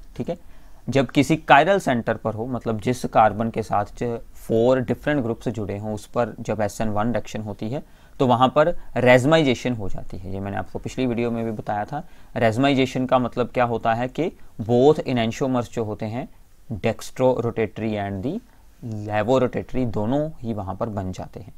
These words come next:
But अगर हम इसे more deeply देखें तो क्या होता है, इन्वर्जन वहाँ पर ज़्यादा होती है than the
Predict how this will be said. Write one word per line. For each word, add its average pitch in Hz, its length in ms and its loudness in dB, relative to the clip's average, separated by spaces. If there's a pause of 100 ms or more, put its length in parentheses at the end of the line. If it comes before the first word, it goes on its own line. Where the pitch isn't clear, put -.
(400)
But 135 220 6 (100)
अगर 135 200 6
हम 147 140 2
इसे 143 200 2
more 131 440 2 (240)
deeply 139 320 2
देखें 113 300 -2
तो 120 100 -4
क्या 110 160 -2
होता 107 300 -4
है, 123 180 -8 (320)
इन्वर्जन 123 560 4
वहाँ 127 240 6
पर 135 160 2
ज़्यादा 107 300 2
होती 110 320 -2
है 123 160 -8 (420)
than 101 400 -2
the 95 100 -4